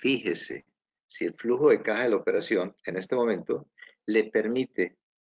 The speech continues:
soportar el flujo de caja negativo de ese endeudamiento que normalmente debe corresponder a un proyecto de crecimiento.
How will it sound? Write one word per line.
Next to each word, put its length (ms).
soportar 840
el 160
flujo 320
de 140
caja 240
negativo 680
de 420
ese 200
endeudamiento 640
que 100
normalmente 760
debe 320
corresponder 680
a 60
un 120
proyecto 540
de 100
crecimiento. 640